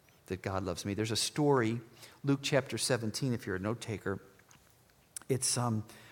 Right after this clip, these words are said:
I've always thought it was interesting. It, Jesus heals these ten lepers, people that have leprosy.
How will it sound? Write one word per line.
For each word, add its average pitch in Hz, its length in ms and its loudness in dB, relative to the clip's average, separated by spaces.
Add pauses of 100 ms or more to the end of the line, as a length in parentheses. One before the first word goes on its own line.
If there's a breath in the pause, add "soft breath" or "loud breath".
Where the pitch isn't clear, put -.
I've 147 120 4
always 196 160 6
thought 196 100 6
it 160 40 4
was 143 120 2
interesting. 143 680 2 (280 loud breath)
It, 127 80 -8
Jesus 170 300 4
heals 156 200 4
these 139 180 2
ten 147 540 2 (160)
lepers, 123 840 0
people 117 220 -4
that 110 60 -2
have 101 140 -6
leprosy. 104 680 -4